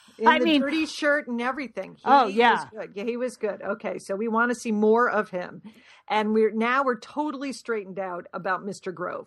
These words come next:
Speaker 1: Okay,
Speaker 2: Yes.
Speaker 1: I get it. I understand it. But I loved it this week because he got those manuals from America, Lynn.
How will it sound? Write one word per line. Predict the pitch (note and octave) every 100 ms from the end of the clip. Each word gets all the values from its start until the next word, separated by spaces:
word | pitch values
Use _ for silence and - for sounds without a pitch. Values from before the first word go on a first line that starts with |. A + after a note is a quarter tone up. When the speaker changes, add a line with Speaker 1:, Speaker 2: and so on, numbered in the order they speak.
| B3
Speaker 1:
Okay, |
Speaker 2:
Yes. | A3+ G3 G3 G3+
Speaker 1:
I | G#3
get | G#3+ A#3 A3+
it. | A3+ G3
I | G3
understand | G#3 A3 A#3+ - C#4+ A3 A3
it. | G3+ _ - - -
But | B3
I | A3 C4
loved | C#4+ C#4+ C#4+ C#4+
it | -
this | C4+ A3+
week | A3+ G#3+ G#3+
because | A#3 G#3+ G#3+ -
he | C4+ D#4
got | C4 A#3+
those | A3 G3 E3+
manuals | F#3+ A3 A#3 A#3+ B3 B3 B3 -
from | - A3
America, | G#3+ G#3 F#3+ F#3+ F#3 F3
Lynn. | F#3 G3 F3+ F3+